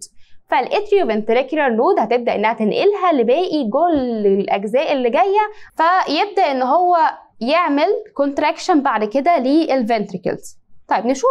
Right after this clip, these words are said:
بقى الحوار ده هيتم ازاي. من الاتريو فنتريكولار نود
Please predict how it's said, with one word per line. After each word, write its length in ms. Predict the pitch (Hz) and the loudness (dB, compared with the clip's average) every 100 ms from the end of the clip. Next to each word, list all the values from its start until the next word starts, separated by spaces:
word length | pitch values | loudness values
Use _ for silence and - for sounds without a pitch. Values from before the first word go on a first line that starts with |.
| - | 0
بقى 140 | 359 | 0
الحوار 320 | 359 - 311 359 | 0 0 2 2
ده 140 | 349 | 0
هيتم 340 | 302 302 392 381 | 0 0 0 0
ازاي. 280 | 294 330 571 - - | 2 0 0 -6 -4
من 340 | 349 480 403 - | 0 2 2 0
الاتريو 720 | 269 294 285 381 - 233 202 | -2 -2 0 -4 0 0 0
فنتريكولار 640 | 208 208 262 262 359 359 | -2 -2 -2 0 2 2
نود 280 | 294 330 | 2 2